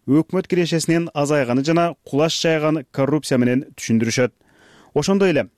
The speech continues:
өлкө экономикасынын негизин түзгөн газдын дүйнөдөгү баасынын төмөндөшү да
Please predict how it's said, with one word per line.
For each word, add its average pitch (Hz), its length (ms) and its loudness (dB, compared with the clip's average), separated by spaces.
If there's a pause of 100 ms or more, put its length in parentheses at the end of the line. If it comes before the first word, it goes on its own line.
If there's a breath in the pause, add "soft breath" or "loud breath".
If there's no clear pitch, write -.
(100)
өлкө 156 380 2 (160)
экономикасынын 160 720 0
негизин 156 420 0
түзгөн 147 300 -2 (180)
газдын 139 540 0 (100)
дүйнөдөгү 156 560 0
баасынын 165 560 0
төмөндөшү 139 560 0
да 170 140 2